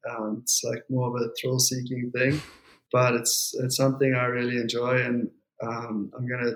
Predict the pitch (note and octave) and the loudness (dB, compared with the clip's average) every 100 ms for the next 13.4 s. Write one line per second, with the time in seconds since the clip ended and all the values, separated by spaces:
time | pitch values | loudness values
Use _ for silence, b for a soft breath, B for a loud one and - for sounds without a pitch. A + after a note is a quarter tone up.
0 | - - B2+ A#2+ A#2+ - B2 A#2 A#2 B2+ | -2 -2 -2 -2 2 2 4 0 2 2
1 | C3+ C3 _ _ A#2 A#2 A#2+ A#2 A2+ A2+ | 0 -2 _ _ -18 -12 -6 -4 -2 2
2 | - B2+ A#2+ A2+ A2+ A#2+ C3 - _ _ | 2 0 -2 -4 -2 -2 -4 -6 _ _
3 | A#2 A#2 A#2 B2+ C#3 C#3 C3+ C3 B2+ C3 | -4 -2 4 8 10 10 8 6 6 6
4 | B2+ B2+ C3 C3 B2+ C3 C3 C3 B2 B2 | 6 6 4 6 6 4 2 0 -2 2
5 | B2+ C3 B2+ B2+ A#2+ A#2+ B2+ C3 - C3 | 4 6 4 0 0 0 0 0 -2 -4
6 | B2 B2 B2 C3 B2+ A#2 A#2 A#2 B2+ A#2+ | -4 -6 -2 2 2 2 2 0 0 0
7 | - A#2 B2 A#2+ B2 B2+ A#2+ - A#2+ A#2 | -2 -2 -4 -4 -4 -4 -4 -2 0 0
8 | A#2+ - - _ _ B2+ B2+ B2+ C3 A#2 | -2 -4 -8 _ _ 2 2 2 -2 0
9 | A#2+ A#2+ B2 - _ _ A#2 A#2 A#2 A#2 | 0 -2 -6 -12 _ _ -6 -4 -2 -2
10 | A#2 G#2 - _ - - B2 C3+ B2+ A#2+ | -2 -4 -8 _ -6 0 2 2 0 -2
11 | - B2+ B2 - C3 - B2+ B2 B2+ B2 | -4 -6 -2 0 2 2 2 0 2 0
12 | A#2+ - A#2+ B2 C#3+ C#3+ - - - B2+ | -2 -2 2 6 6 4 2 -2 -2 -4
13 | B2+ B2 C3+ C#3+ | 0 2 2 0